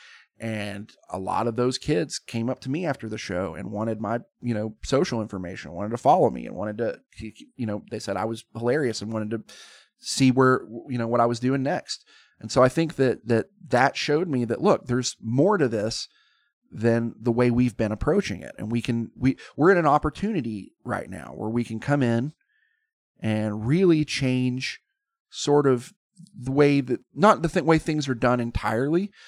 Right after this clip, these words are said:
but the way things have to be done every time. I think,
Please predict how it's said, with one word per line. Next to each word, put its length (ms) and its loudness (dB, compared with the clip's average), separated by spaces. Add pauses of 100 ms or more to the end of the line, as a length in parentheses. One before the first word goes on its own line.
(300)
but 240 -2
the 80 0
way 240 2
things 260 -4
have 380 0
to 100 -6
be 140 -4
done 260 -2
every 300 -6
time. 400 -6
I 80 -6
think, 280 -4